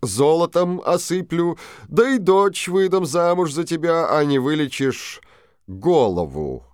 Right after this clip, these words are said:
отрублю. Согласен на это?» «Согласен», отвечает Иван. «Только мне надо отдельную избушку, а в ней поставить умывальник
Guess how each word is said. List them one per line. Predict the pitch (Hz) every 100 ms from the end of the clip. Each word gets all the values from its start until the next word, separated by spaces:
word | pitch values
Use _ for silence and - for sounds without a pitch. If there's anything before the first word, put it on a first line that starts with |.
| _
отрублю. | 101 95 - 113 107 87 92 76 58 - _ _ _ _ _ -
Согласен | - 214 208 180 117 95 - 202 220
на | 233
это?» | 240 254 247 254 247 - _ _ _ _ _ _ _ _ _ _ _ _
«Согласен», | - - 92 71 64 - 95 123 _ _ _ _
отвечает | - 127 135 - 127 127
Иван. | 123 127 131 143 _ _ _ _ _ _ _
«Только | - 123 120 110
мне | 107 123 185 113 - _ _ _ -
надо | 101 156 151 151 147 135 _
отдельную | 120 120 76 117 120 107 104 95 -
избушку, | 98 95 156 202 - - - _ _ _
а | - 123
в | 95
ней | 165 220
поставить | - 101 - 170 165 151 -
умывальник | 123 110 92 160 175 160 -